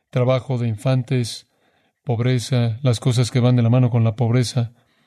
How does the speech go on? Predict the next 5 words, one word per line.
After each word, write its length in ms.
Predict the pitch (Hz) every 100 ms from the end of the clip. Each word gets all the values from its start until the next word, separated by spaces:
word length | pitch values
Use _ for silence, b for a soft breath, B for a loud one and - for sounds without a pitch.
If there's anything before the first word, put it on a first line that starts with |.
| b b b _
Hubo 460 | 139 123 123 107 - _ _ _ _ _
un 120 | 131 120
pastor 300 | 123 135 120
bautista 640 | 117 113 139 - 120 107 _
llamado 640 | - 120 123 123 120 127